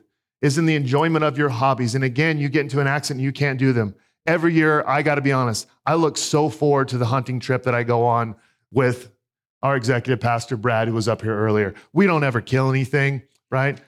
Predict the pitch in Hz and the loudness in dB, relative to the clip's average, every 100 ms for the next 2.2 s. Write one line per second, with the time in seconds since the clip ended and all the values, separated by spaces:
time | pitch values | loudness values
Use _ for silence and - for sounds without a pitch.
0 | _ - 147 135 135 139 131 143 147 143 | _ 0 2 4 2 0 0 -2 -2 -2
1 | 135 143 123 135 123 131 135 123 113 135 | -2 -2 -2 -2 0 0 0 0 0 -2
2 | 120 110 | 0 -2